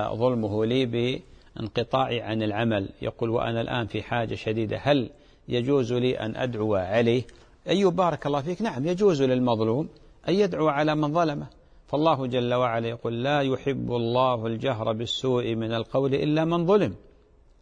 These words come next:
إلا من ظلم". ولذلك المظلوم له الحق في أن يدعو على من ظلمه. النبي عليه الصلاة والسلام يقول: "ثلاث دعوات مستجابات"،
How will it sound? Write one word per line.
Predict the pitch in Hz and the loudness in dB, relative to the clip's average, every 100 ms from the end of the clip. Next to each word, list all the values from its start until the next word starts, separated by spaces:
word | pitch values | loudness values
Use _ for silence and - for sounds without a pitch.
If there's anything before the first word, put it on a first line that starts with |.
| _ | _
إلا | 131 143 165 | 0 0 0
من | 175 175 | -2 0
ظلم". | 202 156 113 - - _ _ _ | 0 0 -6 -16 -20 _ _ _
ولذلك | - 113 110 113 127 160 156 - | -2 0 2 0 2 2 0 -2
المظلوم | 120 117 113 131 170 175 | -2 -2 0 0 0 0
له | 196 180 | 0 0
الحق | 165 - 196 | 0 -2 -4
في | - 151 | -6 -4
أن | 139 | -2
يدعو | 156 147 135 | -2 0 2
على | 143 147 | 2 0
من | 151 | 0
ظلمه. | 151 180 135 110 _ _ - | 0 0 -4 -12 _ _ -8
النبي | 127 165 | 0 2
عليه | 143 135 | 4 2
الصلاة | 127 - 127 127 113 | 0 -2 0 0 0
والسلام | 104 - 127 123 113 | -8 -8 -6 -4 -4
يقول: | 117 135 113 | -6 -4 -4
"ثلاث | - 139 156 131 | -2 0 0 0
دعوات | 127 127 120 123 147 147 | -2 -2 0 2 0 -2
مستجابات"، | 175 156 143 - - 131 120 113 113 104 | -4 -4 -4 -4 -2 0 2 2 2 0